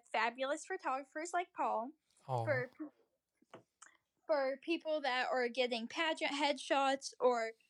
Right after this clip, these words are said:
Speaker 1: modeling pictures or any type of headshot where they may need a dress. So we can make sure that your wardrobe is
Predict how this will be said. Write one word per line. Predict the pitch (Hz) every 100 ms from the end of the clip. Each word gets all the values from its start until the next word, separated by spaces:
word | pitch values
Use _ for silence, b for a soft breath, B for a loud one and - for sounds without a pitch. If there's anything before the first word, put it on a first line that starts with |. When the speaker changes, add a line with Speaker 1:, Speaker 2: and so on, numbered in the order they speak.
| _
Speaker 1:
modeling | 277 320 320 320 320 302 285 294
pictures | 302 302 - 302 294 294 294 - _ _
or | - 269 247 - -
any | 370 427 381
type | 349 320
of | 285
headshot | 285 269 - 294 269
where | 262
they | 262
may | 247 254
need | 254 247 233
a | 220
dress. | 240 233 277 - - _ _ -
So | - 311 285
we | 294
can | 320
make | 277 262
sure | - 302 262 254
that | 247 220
your | 220 240
wardrobe | 233 254 262 320 311 311
is | -